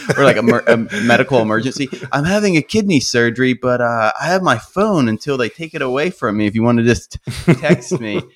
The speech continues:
Speaker 1: <laughs> Which really, really
Speaker 2: I mean
Speaker 1: struck a note because I've actually been there, like, working, like, in, like,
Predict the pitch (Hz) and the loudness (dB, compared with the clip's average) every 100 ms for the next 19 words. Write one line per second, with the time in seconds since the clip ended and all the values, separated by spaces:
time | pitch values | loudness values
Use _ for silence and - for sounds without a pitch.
0 | _ _ 156 113 160 - 175 - - _ | _ _ 0 2 2 -2 -4 -6 -18 _
1 | - - - - - - - - 160 143 | -4 0 2 2 0 -4 -4 -8 -8 -2
2 | 165 214 202 151 - - 165 214 202 220 | 4 6 6 2 -4 -6 2 4 4 2
3 | 170 170 165 131 127 147 160 131 - 135 | 0 0 2 2 2 4 4 2 0 -4
4 | 131 131 123 - 143 156 160 123 - 127 | 2 2 2 2 4 2 0 -4 -2 0
5 | 135 143 127 117 110 - 123 120 131 - | 0 2 2 2 -2 -4 -2 0 0 0
6 | 120 107 107 107 - 117 110 110 | -4 -2 -2 -4 -4 -4 -2 -4